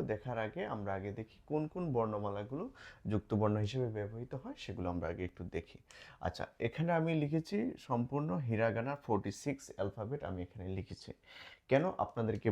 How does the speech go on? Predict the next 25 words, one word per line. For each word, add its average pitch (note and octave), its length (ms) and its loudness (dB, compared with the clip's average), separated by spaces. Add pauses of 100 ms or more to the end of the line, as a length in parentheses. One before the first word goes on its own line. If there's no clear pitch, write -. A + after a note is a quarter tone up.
বোঝানোর B2+ 460 8
জন্য D#3 160 6 (560)
কোন D3+ 120 10 (120)
কোন F#3 120 8 (120)
বর্ণমালাগুলো A#2 720 6 (1000)
ব্যবহৃত G#2+ 400 4 (120)
হয় E3 160 -2 (100)
যুক্ত - 200 -4 (100)
বর্ণে। A#1+ 200 -2 (100)
দেখেন, A2+ 240 4 (840)
এটা G#2 180 2
হলো C#3+ 160 4 (280)
আ, B2+ 40 6 (420)
ই, - 20 2 (420)
উ, - 20 2 (480)
এ, - 20 -2 (720)
ও, - 20 8 (320)
ঠিক D3+ 220 2
আছে? - 160 -6 (680)
আচ্ছা, - 160 -2 (120)
দেখেন, B2 200 4 (260)
এই F3 160 10
যে E3+ 80 8 (220)
ই - 20 10 (160)
কলামটা A#2 420 8